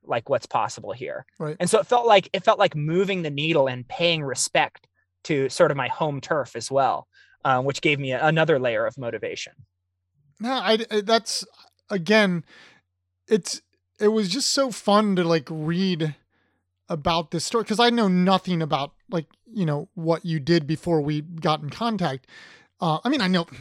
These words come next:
Speaker 2: I take that back. I know a little bit, but I don't, I didn't know what F K Ts meant. And like I said, I'm hugely interested in, in,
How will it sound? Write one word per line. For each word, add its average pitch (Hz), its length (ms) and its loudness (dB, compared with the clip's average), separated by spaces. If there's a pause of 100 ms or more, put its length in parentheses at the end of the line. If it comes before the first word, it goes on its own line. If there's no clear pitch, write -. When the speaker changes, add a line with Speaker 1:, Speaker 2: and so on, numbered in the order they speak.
(140)
Speaker 2:
I 160 60 -12
take 165 200 -10
that 120 140 -12
back. 123 240 -10
I 170 40 -6
know 151 280 -6
a 185 100 -4
little 156 240 -2
bit, 143 180 -6
but 180 80 0
I 196 80 8
don't, 220 200 4
I 190 80 2
didn't 185 200 4
know 170 100 6
what 151 160 0
F 151 160 -6
K 147 160 -6
Ts 220 400 -2
meant. 196 280 2 (500)
And 175 280 0 (100)
like 196 140 2
I 196 80 4
said, 190 360 2
I'm 190 300 -2
hugely 233 600 0
interested 170 640 0 (1500)
in, 185 320 0
in, 170 360 -2